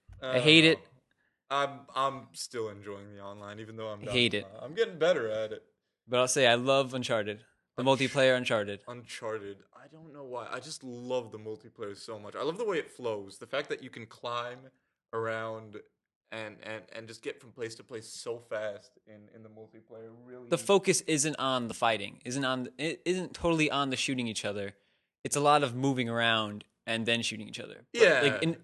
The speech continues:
Speaker 1: enacting with the, the, the environment itself.
Speaker 2: That's
Speaker 1: And sh-
Speaker 2: right.
Speaker 1: C-, Call of Duty is like, "How can I turn this corner and kill this guy?"
Speaker 2: Yeah.
Speaker 1: Really, it's just very, it's, it's all, "How can I kill this guy with the gun I
Speaker 2: It's,
Speaker 1: have?"
Speaker 2: it's a lot of run, run, run, shoot, shoot, shoot, death.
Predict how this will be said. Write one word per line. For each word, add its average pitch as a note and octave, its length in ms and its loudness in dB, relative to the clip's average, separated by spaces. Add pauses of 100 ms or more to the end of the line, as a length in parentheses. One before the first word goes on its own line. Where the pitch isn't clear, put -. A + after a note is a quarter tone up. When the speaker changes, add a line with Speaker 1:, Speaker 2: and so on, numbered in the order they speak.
(120)
Speaker 1:
enacting G3 500 4
with D#3+ 120 -4
the, C#3 180 -2 (140)
the, B2 160 -8 (120)
the B2 120 -2
environment A#2+ 540 6
itself. G#2+ 600 0 (200)
Speaker 2:
That's D3+ 180 0
Speaker 1:
And D3 100 2
sh- B2 80 0
Speaker 2:
right. G2+ 100 -8 (340)
Speaker 1:
C-, - 100 -8
Call A#3 160 8
of G#3+ 80 6
Duty F3+ 200 6
is D3 100 4
like, C#3 120 4
"How E3+ 140 6
can F#3 100 4
I E3+ 60 4
turn F3 180 -2
this D3 120 0
corner C#3 300 0
and A2 100 -4
kill B2+ 140 -4
this G#2+ 160 -6
guy?" G2+ 280 0 (160)
Speaker 2:
Yeah. C3+ 180 -2 (380)
Speaker 1:
Really, C#3+ 380 6
it's - 240 0
just - 260 0
very, D#3 480 6
it's, C#3 280 0 (100)
it's D3 200 -2
all, D#3 300 8
"How D3+ 400 4
can D#3+ 180 -6
I D3 80 2
kill D3 180 -4
this B2+ 180 -4
guy A#2+ 260 4
with G#2+ 100 0
the A#2 60 -6
gun A#2 260 4
I A2+ 100 4
Speaker 2:
It's, G#2 80 0
Speaker 1:
have?" G#2 320 0
Speaker 2:
it's E3+ 160 -6
a F3+ 60 0
lot E3 280 4
of C#3 180 -4
run, D#3 200 4
run, D3+ 240 0
run, C#3+ 260 -4
shoot, D3+ 320 -10
shoot, D3 300 -10
shoot, C#3+ 420 -10
death. G#2+ 280 -2